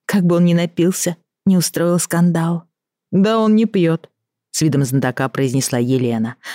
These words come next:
А ну да, Елена же все и про всех знала. «Вот именно. Он не пьет, а сейчас напьется шампанского и что-нибудь точно выкинет»,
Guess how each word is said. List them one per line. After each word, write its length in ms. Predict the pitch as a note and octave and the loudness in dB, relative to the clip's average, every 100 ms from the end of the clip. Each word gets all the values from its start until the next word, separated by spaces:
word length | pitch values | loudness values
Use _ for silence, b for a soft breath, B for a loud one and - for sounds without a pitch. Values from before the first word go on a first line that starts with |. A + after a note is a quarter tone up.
| B | B
А 120 | G#3+ | 0
ну 120 | F3 | 2
да, 220 | D3 D3+ - _ - | 2 0 -4 _ -2
Елена 380 | E3 D3+ D3+ | 2 2 2
же 140 | C#3 C#3+ | 0 -2
все 300 | - - C#3+ | -4 -2 0
и 80 | E3 | 0
про 240 | - C#3+ | -2 -6
всех 320 | - B2+ B2+ | -4 -4 -4
знала. 500 | B2 B2+ A#2 G#2+ A2 - _ _ _ _ _ - | -2 -2 -2 -6 -10 -16 _ _ _ _ _ -2
«Вот 260 | A3+ A#3 F3+ | 0 2 2
именно. 420 | F3+ F3 F3 - _ _ _ | 4 4 2 -2 _ _ _
Он 200 | G3+ G#3 | 0 2
не 80 | F3+ | 2
пьет, 380 | E3 C#3+ D#3+ E3 - B B | 0 -2 -4 -4 -12 B B
а 80 | G3 | -4
сейчас 380 | - F#3 F#3+ | -2 -2 -2
напьется 440 | G3 F3+ G#3 A3+ F3+ | -2 0 0 0 -2
шампанского 760 | - E3+ E3+ E3 E3+ - E3 B B B | 0 0 0 0 -2 -2 -4 B B B
и 60 | |
что-нибудь 580 | F#3 - F#3 F#3 E3 - | -4 0 2 2 0 -4
точно 360 | G3 G3 - E3 | -4 -4 -2 0
выкинет», 680 | D#3+ D3 C#3 D#3+ D#3 - | 0 -4 -2 -2 -4 -10